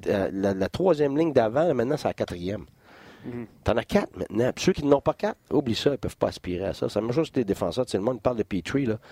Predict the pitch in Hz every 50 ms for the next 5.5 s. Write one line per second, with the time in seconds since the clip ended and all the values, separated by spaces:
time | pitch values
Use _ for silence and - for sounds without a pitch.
0 | - - - - - - - - 233 269 247 170 - - _ _ - - - -
1 | - - - - - _ _ _ - 90 92 104 117 - - - 123 139 160 185
2 | 170 147 127 113 110 104 - 92 98 98 - 113 107 101 90 - 85 80 - 95
3 | - - - - 98 92 - - - _ _ _ - - - _ _ _ - _
4 | _ _ _ _ _ _ _ _ _ _ _ - - 92 87 82 92 95 87 90
5 | 85 78 73 - - 85 95 120 135 123